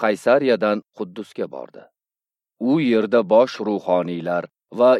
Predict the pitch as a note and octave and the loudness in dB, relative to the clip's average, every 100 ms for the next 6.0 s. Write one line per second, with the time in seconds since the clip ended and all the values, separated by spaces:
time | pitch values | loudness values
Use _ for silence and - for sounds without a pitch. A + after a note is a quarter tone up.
0 | B2 C3+ - C3 A2+ C#3+ C#3+ A2+ G2+ G2 | 2 0 0 -4 -4 -6 -6 -6 -2 -2
1 | G2 - F#2 F#2 A2 A2 _ _ G#2+ D3+ | -4 -8 -8 -2 -2 -2 _ _ 2 2
2 | C#3 C3 - C3 B2+ A#2 - A#2+ A2+ G#2+ | 0 -6 -2 0 0 -2 -4 -2 -2 -2
3 | F#2+ F#2 F2 G#2+ B2+ - _ _ - B2 | -4 -6 -6 -4 -6 -6 _ _ 2 2
4 | C3+ - C#3 A2+ C#3+ D#3+ - D#3+ - A#2+ | 2 -2 -6 -4 -6 -6 -8 -18 -6 -2
5 | A2 G#2+ A2 A2+ G2+ D#2+ C#2+ B1+ A#1+ A#1 | -2 -2 -2 -2 -4 -6 -16 -14 -16 -16